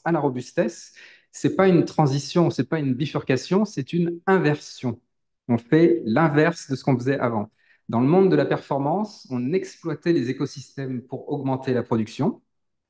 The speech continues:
Donc ça, c'est le monde de la pauvreté des interactions, où on canalise, où on optimise. Ben, dans le monde de la robustesse, on fait l'inverse. On se pose la question, comment la production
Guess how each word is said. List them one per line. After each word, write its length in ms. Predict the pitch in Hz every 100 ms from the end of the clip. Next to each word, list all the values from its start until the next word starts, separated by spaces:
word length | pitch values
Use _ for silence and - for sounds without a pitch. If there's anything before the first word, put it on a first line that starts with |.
| _ _
Donc 120 | 120 -
ça, 140 | 135
c'est 140 | -
le 100 | 120
monde 220 | 113 135 117
de 80 |
la 100 | 107
pauvreté 560 | 98 _ 175 143 127 139
des 80 | 120
interactions, 800 | 113 117 104 - - 185 220 220
où 140 | 117
on 80 | 117
canalise, 580 | - 143 123 117 185 170
où 100 | 117
on 120 | 117
optimise. 520 | 139 - 120 185 214 117 117 _ - _
Ben, 160 | 110 110
dans 120 | 147
le 60 | 190
monde 160 | 180
de 60 | 160
la 80 | 135
robustesse, 600 | 117 113 - 170 107 -
on 80 | 127
fait 140 | -
l'inverse. 520 | 202 147 120 120 - -
On 100 | 117
se 120 | -
pose 200 | 123 151
la 80 | 127
question, 500 | 113 - 165 180 - _
comment 300 | - 175 170
la 120 | 156
production 680 | 131 135 123 - 147 156 233